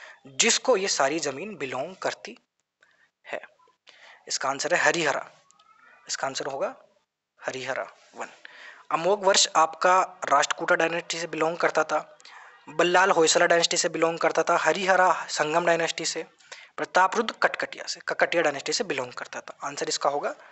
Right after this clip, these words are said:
हरिहरा। क्वेश्चन नंबर फ़ोर्टी एट, फर्स्ट वुमेन प्रेसिडेंट आईएनसी की सरोजिनी नायडू थी? नहीं, एनी बेसेंट थी, जिनका सेशन हुआ था उन्नीस सौ सत्रह में कलकत्ता में। सरोजिनी नायडू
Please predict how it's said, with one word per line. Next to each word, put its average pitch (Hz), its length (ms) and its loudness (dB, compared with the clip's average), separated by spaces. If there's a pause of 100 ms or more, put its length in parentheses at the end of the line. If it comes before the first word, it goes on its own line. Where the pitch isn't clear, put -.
(480)
हरिहरा। - 460 -10 (1400)
क्वेश्चन 170 180 4
नंबर 196 200 4
फ़ोर्टी 190 400 0
एट, 208 260 0
फर्स्ट - 280 2
वुमेन 202 180 2
प्रेसिडेंट 202 580 2
आईएनसी 175 400 0
की 196 120 -6
सरोजिनी 175 340 0
नायडू 170 260 -2
थी? 185 160 -8
नहीं, 135 200 -8 (760)
एनी 156 240 -8
बेसेंट 127 380 -8
थी, - 180 -18 (1000)
जिनका - 220 -6
सेशन 160 320 -4
हुआ 147 180 -4
था - 160 -6
उन्नीस 135 360 -8
सौ - 120 -8
सत्रह 139 380 -8
में 147 160 -12 (960)
कलकत्ता - 440 -6
में। - 160 -16 (1300)
सरोजिनी 156 420 2
नायडू 190 320 0